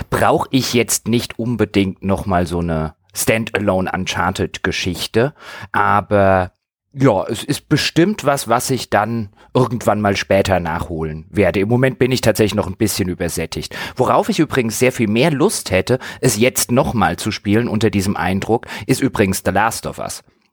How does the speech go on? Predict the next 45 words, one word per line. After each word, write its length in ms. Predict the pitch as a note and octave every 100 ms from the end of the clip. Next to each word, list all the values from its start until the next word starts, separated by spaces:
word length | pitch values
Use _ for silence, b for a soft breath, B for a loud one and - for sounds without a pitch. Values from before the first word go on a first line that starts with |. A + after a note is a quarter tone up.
| _
Das 160 | G#2+ G2
weiß 220 | G2+ C#3
ich 80 | E3
noch, 100 | F3+
das 120 | D3
habe 100 | B2
ich 60 | A#2
damals 380 | A2+ D#3+ D#3+
zu 120 | - A#2
Release 340 | G#2+ B2+ -
gespielt. 340 | G3+ - A3
André 320 | - C#3 D#3+ C#3
hatte 160 | C3+
das 220 | B2+ A2
getestet 640 | - G2+ - C3 - - F#3+
für 140 | -
die 240 | G#2+ F#2+ -
GamePro 840 | G#2 A2 D#3 - - D3 D#3 A#3+ - B B B B B -
und 480 | D3+ D3 C#3+ C#3 - -
hat 400 | - C#3+ - D3
dem 180 | C#3
keine 360 | - - C#3 D#3
neunzig 800 | C3+ A#2 A#2+ D3 D3+ G#2+ F#2+ -
gegeben, 720 | - G2 - F#2 F2 E2+ E2
glaube 520 | - G2 E2+ F#2 E2+ G#2+
ich. 380 | G#2+ G#3 -
Und 320 | F#2 A2 A#2 B2+
da 120 | A2+
haben 100 | B2
sich 180 | B2 -
viele 280 | E3 G#3+
beschwert, 560 | - D#3+ - A#2 A#2 -
so, 160 | C3 A#2+
„Oh, 300 | C3+ B2+ A2
wenn 140 | A2+
das 200 | A#2 C#3
keine 220 | - A#2+ A2
neunzig 380 | A2 A#2+ A#2+
ist, 200 | F#2+ B2
was 160 | G#2+ G#2
ist 140 | A2+
denn 140 | A2 G2
dann 180 | C3 E3+
eine 100 | A2
neunzig?“ 500 | F2 G#2 - D#3